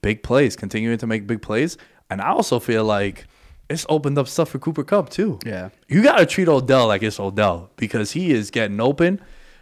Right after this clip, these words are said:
Speaker 1: early on in the game, that first drive was, like, two catches to Odell.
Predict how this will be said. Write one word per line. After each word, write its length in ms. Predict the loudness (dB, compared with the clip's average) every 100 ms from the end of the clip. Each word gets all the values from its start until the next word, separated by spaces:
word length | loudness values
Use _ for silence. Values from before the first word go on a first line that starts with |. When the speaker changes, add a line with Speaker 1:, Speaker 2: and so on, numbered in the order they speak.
| _ 4
Speaker 1:
early 300 | 6 6 4
on 220 | 4 4
in 60 | 2
the 60 |
game, 280 | 0 0 4
that 160 | 2 4
first 280 | 2 2
drive 380 | 4 6 8 6
was, 140 | 2 0
like, 160 | -2
two 140 | 0 -2
catches 440 | 4 2 2 -2
to 80 | 2
Odell. 540 | 2 4 6 8 6